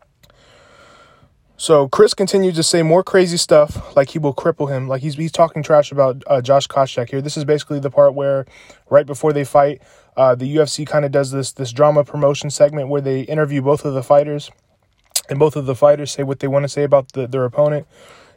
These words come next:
And we're just ba-, basically at that segment. Um, this is kind of a smart move on Leben's end because he is creating excitement and showing the U F C he will draw fans to watch him fight, both on the show and in his future career if he makes it into the U F C.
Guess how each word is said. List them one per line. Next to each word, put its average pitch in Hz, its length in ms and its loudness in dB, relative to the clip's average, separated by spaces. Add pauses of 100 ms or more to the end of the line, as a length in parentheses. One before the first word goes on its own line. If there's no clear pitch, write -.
And 131 120 -2
we're 143 60 0
just 147 240 -4
ba-, 123 180 0
basically 151 340 0
at 127 40 -2
that 139 180 4
segment. 127 380 -4 (2000)
Um, 131 420 2 (400)
this 156 160 0
is 233 100 -4
kind 202 200 2
of 185 80 0
a 165 80 -4
smart 180 340 2
move 175 240 -2
on 147 160 4
Leben's 165 320 -4
end 147 280 2 (180)
because - 260 -6
he 170 80 -4
is 156 100 -4
creating 160 360 -4
excitement 131 580 -2
and 143 160 -6
showing 170 240 0
the 156 60 -2
U 151 120 2
F 151 60 4
C - 160 -8
he 147 140 -8
will 143 100 -4
draw 143 220 4
fans 147 320 -4
to - 80 -6
watch 139 240 2
him 143 80 -6
fight, 135 340 0
both 143 460 -2
on 170 100 0
the 160 80 -4
show 151 380 0
and 156 180 -8
in 147 120 -4
his 139 120 -10
future 147 300 -10
career 147 320 -4
if 135 140 -6
he 151 100 -10
makes 143 240 -6
it 147 80 -6
into 139 160 -8
the 131 80 -10
U 135 100 -2
F 131 80 -4
C. 127 240 -10